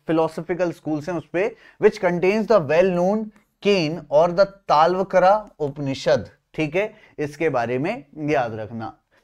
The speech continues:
फिर अगला, the कथा अरण्यक text is quite similar to the तैत्रियास text। Only one कश्मीरी birch bark manuscript has retained it,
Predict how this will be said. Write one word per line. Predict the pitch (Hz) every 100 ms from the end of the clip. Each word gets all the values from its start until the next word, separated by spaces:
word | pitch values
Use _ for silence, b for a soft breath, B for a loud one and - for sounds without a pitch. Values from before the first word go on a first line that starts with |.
| -
फिर | 202
अगला, | 190 202 220 233 B B 139
the | 175 -
कथा | 190 196 233
अरण्यक | 233 165 165 170 185 202 208
text | 156 170 - _ _ 175 202
is | 202 - _ _ -
quite | 202 202 208 175
similar | 160 175 175 165
to | 160
the | 180
तैत्रियास | 160 147 - 143 151 170 208 - -
text। | 123 - - _ b b b b -
Only | 180 220 240 277 208 123 143
one | 202 170 208
कश्मीरी | 165 156 165 175 190 226
birch | 156 170 170 139
bark | 131 131 160 - - 131
manuscript | 151 180 175 165 180 -
has | 139 160 143
retained | 117 123 135 151
it, | 160